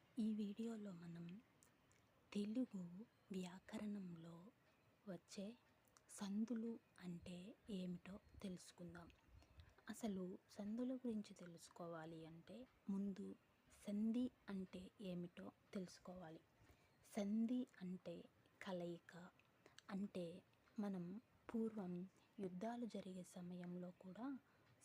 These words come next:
సంధి కుదర్చాలి, ఈ రెండు ముఠాలకు సంధి కుదర్చండి, కౌరవులకి పాండవులకి సంధి కుదర్చాలి, ఈ విధంగా విని ఉంటాం. సంధి అంటే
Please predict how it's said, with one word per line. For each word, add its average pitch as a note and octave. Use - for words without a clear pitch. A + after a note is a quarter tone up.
సంధి G#3+
కుదర్చాలి, F3+
ఈ G#3
రెండు G#3
ముఠాలకు G3+
సంధి F#3+
కుదర్చండి, F#3+
కౌరవులకి A3
పాండవులకి F#3
సంధి G3+
కుదర్చాలి, F3+
ఈ F#3
విధంగా G3+
విని F#3
ఉంటాం. F3+
సంధి A3
అంటే F3